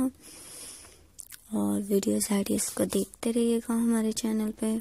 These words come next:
कलेक्शन को देखते रहिएगा। हम आप लोगों के लिए मुनफरिद और खूबसूरत से डिजाइंस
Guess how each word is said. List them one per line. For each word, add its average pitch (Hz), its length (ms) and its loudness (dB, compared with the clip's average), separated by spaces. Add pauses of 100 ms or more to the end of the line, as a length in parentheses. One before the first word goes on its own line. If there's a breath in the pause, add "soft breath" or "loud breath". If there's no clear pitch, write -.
(100)
कलेक्शन 226 480 -2
को 240 160 -2
देखते 233 440 0
रहिएगा। 233 460 4 (1600 loud breath)
हम 247 160 8
आप 226 220 2
लोगों 226 220 6
के - 160 -2
लिए 226 100 4
मुनफरिद 226 560 2
और 226 60 0
खूबसूरत 208 560 2
से - 240 4
डिजाइंस 202 560 2